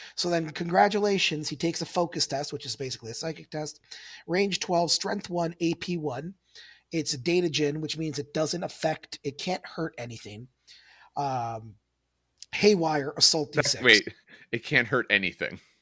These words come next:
Speaker 1: Yeah, d-, datagen essentially just means, like, it can be strength ten,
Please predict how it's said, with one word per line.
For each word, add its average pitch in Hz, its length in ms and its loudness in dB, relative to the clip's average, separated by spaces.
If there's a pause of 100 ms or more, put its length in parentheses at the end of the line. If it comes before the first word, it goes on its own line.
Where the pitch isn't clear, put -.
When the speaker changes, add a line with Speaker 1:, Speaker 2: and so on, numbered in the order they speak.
(540)
Speaker 1:
Yeah, 202 140 6
d-, 185 240 -2
datagen 214 480 4
essentially 180 480 2
just 151 180 -2
means, 160 320 -4
like, 139 300 -4 (260)
it 190 80 -2
can 180 160 2
be 165 140 0
strength - 560 2
ten, 180 440 -2